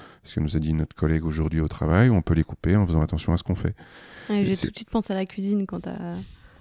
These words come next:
Speaker 2: parlé de la pleine conscience.
Speaker 1: Donc, euh,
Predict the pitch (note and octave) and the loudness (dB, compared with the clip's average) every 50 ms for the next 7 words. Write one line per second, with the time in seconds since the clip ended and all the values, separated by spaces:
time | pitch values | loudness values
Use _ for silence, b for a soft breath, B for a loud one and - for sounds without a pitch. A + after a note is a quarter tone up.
0 | b b _ - F3+ F#3 F#3 F3+ F#3 F3 - - F3+ F3+ - G#3 F#3 - - - | b b _ -6 -4 -4 -4 -4 -6 -8 -8 -8 -8 -8 -8 -10 -12 -12 -12 -12
1 | F3 - - _ _ _ B B B B B B B B B B _ - - - | -12 -12 -14 _ _ _ B B B B B B B B B B _ -14 -14 -10
2 | - - - | -6 -4 -4